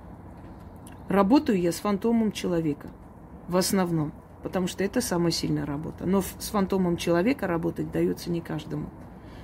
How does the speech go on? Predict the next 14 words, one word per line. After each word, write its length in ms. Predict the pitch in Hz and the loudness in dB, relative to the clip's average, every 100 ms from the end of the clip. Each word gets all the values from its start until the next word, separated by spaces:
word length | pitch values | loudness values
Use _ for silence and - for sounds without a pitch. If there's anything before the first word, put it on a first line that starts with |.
| - - - - | -16 -16 -2 8
Многие 540 | 233 254 202 226 208 - - - - - | 10 10 6 2 0 -8 -20 -20 -20 -6
думают, 480 | 190 254 294 247 175 | 6 8 10 8 4
что 160 | - 151 | 0 -2
они 140 | 160 | 0
работают 440 | 165 180 175 156 | 0 0 -2 -4
с 60 | - | -6
фантомом. 520 | 165 160 156 147 135 | -4 -4 -2 0 4
Им 120 | 202 | 4
кажется, 680 | 196 240 220 165 156 - 139 - - - | 4 6 6 6 -4 -6 -8 -10 -16 -2
они 140 | 196 | 0
хотят 400 | 196 233 233 202 | 4 4 4 2
в 40 | 170 | 2
это 140 | 165 | -2
верить, 400 | 160 165 135 - | 0 0 0 -6